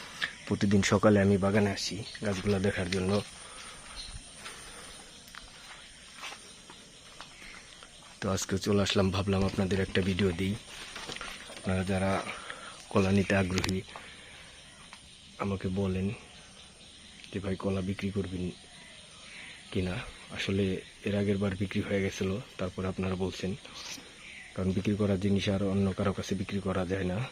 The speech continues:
যতই টাকা বেশি দেন। তো এবার যদি আপনারা নিতে চান, তাহলে যোগাযোগ করবেন। ভিডিওটা আপলোড দেওয়ার সাথে সাথেই যোগাযোগ করবেন। যদি ভাগ্যে থাকে, আপনিও নিতে পারবেন। দেখছেন, কত সুন্দর।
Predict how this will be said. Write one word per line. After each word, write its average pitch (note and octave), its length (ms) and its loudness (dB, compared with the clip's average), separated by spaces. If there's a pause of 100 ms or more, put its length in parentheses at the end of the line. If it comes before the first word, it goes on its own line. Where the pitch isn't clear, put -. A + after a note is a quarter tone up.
(160)
যতই F#2+ 260 0
টাকা F#2+ 240 0
বেশি F#2 260 0
দেন। G2 180 0 (880)
তো G#2+ 80 6
এবার G#2+ 180 8
যদি G#2+ 220 6
আপনারা G#2 300 4
নিতে G#2 260 4
চান, G2+ 280 4 (960)
তাহলে G2 240 4
যোগাযোগ G2+ 340 6
করবেন। G2 340 4 (1300)
ভিডিওটা F#2+ 380 0
আপলোড F#2+ 300 -2
দেওয়ার G2 160 0
সাথে - 280 -2
সাথেই G2 300 -2
যোগাযোগ G2 380 0
করবেন। F#2+ 320 -2 (1700)
যদি G2+ 200 0
ভাগ্যে F#2+ 320 0
থাকে, G2 280 2
আপনিও G2 260 4
নিতে F#2+ 240 2
পারবেন। F2 300 -6 (760)
দেখছেন, - 240 -6
কত - 320 -6
সুন্দর। G#2 400 2